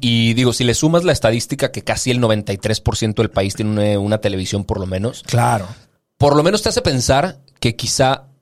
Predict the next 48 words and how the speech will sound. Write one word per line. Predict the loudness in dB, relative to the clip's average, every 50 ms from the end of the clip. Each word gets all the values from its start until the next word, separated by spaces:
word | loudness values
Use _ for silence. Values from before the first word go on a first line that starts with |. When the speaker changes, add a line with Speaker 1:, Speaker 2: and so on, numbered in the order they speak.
| _ -4
Speaker 1:
hay | -2 -2 0
más | 0 0 0 0
gente | -2 -2 0 -2
con | -2 0 0 0
acceso | 0 0 0 0 2 2
a | 2
una | 2 2 0
tele | 2 2 2 4 2 0 -2 -4 -10 _ _ _ _ _ _ _ _ _
que, | -4 0 0 2 2 2 2 2 2 2 2 0 0 -2 -4 -6
que | -6 -2
tenga | -2 0 0
una | 0 0
escuela | 0 0 0 0 0 2
cerca, | 2 0 0 0 -2 -6 -16 -18 _ _ -8 -2
¿no? | 0 0 0 0 -2
Speaker 2:
Claro. | -6 -16 _ _ -10 -6
Speaker 1:
Y, | -2 -2 0 0 0 0 0 0 0 0 0 0 -2 -4 -4 -4
y | -2 0
bueno, | 0 0 -2 -2 -6 -4
esperemos | -4 -4 -2 0 0 0 2 2 0 0 -2
que | -2 -4
funcione | -2 -2 -2 0 0 2 2 2
bien. | 2 2 2 0 -2 -6 -12 -20 -20 -20 -14 -6
Yo | -2 0 0
creo | 0 0 0
que | -2 -2
no | 0 0
es | -2 -2 0
fácil | -2 -2 -2 -2 -4 -2
para | 0 0 0 0
los | -2 0 2
alumnos | 2 2 2 2 2 0 0 -2 -6
y | -6 -2
para | -2 0 0
los | 0 -4 -4
que | -2 -2
nos | -2 -2 -2
escuchan, | -4 -4 -4 -4 -2 -4 -4
que | -4 -2
también | 0 0 0 0 0
están | -2 -2 -2 -2
tomando | 0 0 0 0 0
clases | 0 0 0 0 0 0
de | 2 2 2 2 0
prepa, | -2 -4 -2 -2 -2 0 0 0
universidad | 0 0 -2 -2 -4 -4 -2 0 0 2 2
o | 0 0
posgrado | -2 -4 -6 -2 0 0 2 2 0